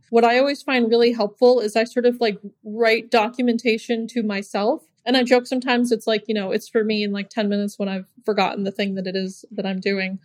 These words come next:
you know, in my old age here. But, like, and,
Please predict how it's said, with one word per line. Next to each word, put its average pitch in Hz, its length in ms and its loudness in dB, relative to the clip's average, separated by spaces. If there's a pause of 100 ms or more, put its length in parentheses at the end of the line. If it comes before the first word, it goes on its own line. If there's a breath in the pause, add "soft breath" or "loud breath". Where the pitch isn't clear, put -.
you 208 100 0
know, 196 160 -2
in 202 160 -2
my 202 140 0
old 202 160 -2
age 208 260 2
here. 208 260 -4 (160)
But, 220 420 2
like, 247 240 4 (100)
and, 254 340 2